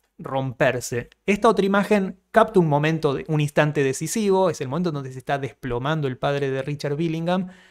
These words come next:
y sin embargo en ese desequilibrio hay algo que nos resulta como atractivo,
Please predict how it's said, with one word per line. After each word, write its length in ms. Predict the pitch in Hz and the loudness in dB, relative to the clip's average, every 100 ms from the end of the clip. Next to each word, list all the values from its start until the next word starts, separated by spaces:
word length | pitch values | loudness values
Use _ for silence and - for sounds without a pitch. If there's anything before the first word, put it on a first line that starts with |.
| _ _ - | _ _ -8
y 80 | |
sin 180 | 160 180 | -2 0
embargo 280 | 180 185 196 | 4 4 4
en 60 | 180 | 2
ese 180 | 185 | 0
desequilibrio 1000 | 170 151 156 151 143 170 170 180 170 - - _ | 0 -2 -4 -4 -2 -2 2 2 2 0 -10 _
hay 220 | 135 139 | -4 0
algo 160 | 147 151 | 2 2
que 100 | 135 | 0
nos 140 | 120 | -6
resulta 960 | 120 113 147 143 139 127 120 107 113 - _ | -6 -4 -2 -4 0 0 2 0 -4 -10 _
como 280 | - 127 123 | -8 -6 -6
atractivo, 880 | 135 139 113 - - 185 131 113 165 | -8 -8 -12 -10 -2 0 2 0 -4